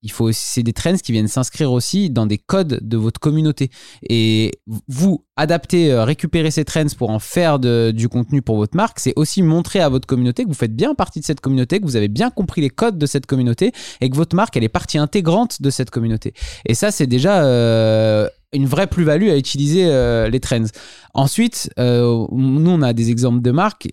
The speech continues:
euh, qui ont justement joué la carte de la communauté à fond, en plus de, de jouer aussi un peu la carte des trends, et qui ont vraiment cartonné avec ça. Euh, il y a une marque comme Quechua, qu'on accompagne, euh, sur, euh, sur TikTok depuis, euh, depuis un moment.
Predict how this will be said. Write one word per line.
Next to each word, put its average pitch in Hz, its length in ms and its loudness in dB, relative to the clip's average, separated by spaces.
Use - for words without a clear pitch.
euh, 113 320 0
qui - 180 -4
ont 123 100 2
justement 151 480 0
joué 135 240 0
la 127 140 2
carte 170 260 -2
de 139 80 0
la 117 120 0
communauté 127 480 0
à 107 100 2
fond, 254 380 0
en 120 100 -2
plus 139 260 -2
de, 113 320 2
de 110 140 0
jouer 117 180 0
aussi 113 260 0
un 104 100 0
peu 113 100 -2
la 107 100 0
carte 98 180 -6
des 113 100 -4
trends, 214 320 0
et 196 340 0
qui - 180 -2
ont 135 80 2
vraiment 143 360 2
cartonné 175 500 0
avec 151 240 0
ça. - 280 -2
Euh, 107 200 0
il 107 40 2
y 107 40 2
a - 20 2
une 110 80 0
marque 135 220 -2
comme 101 180 -2
Quechua, 202 400 0
qu'on 117 180 -4
accompagne, 110 520 0
euh, 98 240 0
sur, 104 260 -2
euh, 98 200 0
sur 101 180 -4
TikTok 117 380 -4
depuis, 98 300 -4
euh, 90 140 -2
depuis 92 220 -6
un 92 80 0
moment. 170 260 0